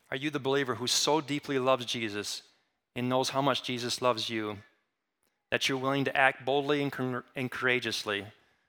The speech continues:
for the advancement of his kingdom? Nicodemus' story shows us that when you seek Jesus,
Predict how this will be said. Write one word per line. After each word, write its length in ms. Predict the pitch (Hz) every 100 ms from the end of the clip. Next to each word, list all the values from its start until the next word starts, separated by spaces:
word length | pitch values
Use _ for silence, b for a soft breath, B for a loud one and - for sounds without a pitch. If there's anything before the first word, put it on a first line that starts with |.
| _ _ _
for 60 | -
the 100 | 113
advancement 520 | 113 110 113 - 107
of 100 | 107
his 140 | 107 -
kingdom? 480 | - 113 107 104 104 _ _ _ _ _ _ _ _ _ _ _ _ _ _ _ _ _ _ _ _ _ _ _ - B B B B
Nicodemus' 680 | 185 233 196 214 202 170
story 300 | - 185 180
shows 340 | 156 170 156 139
us 140 | 127
that 140 | 131
when 240 | - 156 175
you 80 | 208
seek 340 | - 220 214
Jesus, 560 | - 214 202 220 -